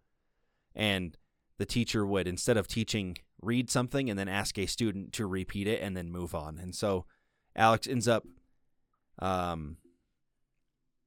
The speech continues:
daydreaming a little bit in this class, and then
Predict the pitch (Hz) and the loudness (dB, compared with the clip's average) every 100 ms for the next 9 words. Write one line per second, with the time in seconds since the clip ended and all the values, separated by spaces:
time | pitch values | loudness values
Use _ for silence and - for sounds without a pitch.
0 | _ _ _ 101 131 135 113 135 135 123 | _ _ _ 0 4 4 6 4 4 2
1 | 120 120 110 117 101 104 107 - - 104 | 4 4 6 4 4 2 -2 -4 0 2
2 | 98 95 - - _ _ _ _ _ - | 2 0 -4 -8 _ _ _ _ _ -4
3 | 98 101 95 95 90 | -2 0 0 -2 -6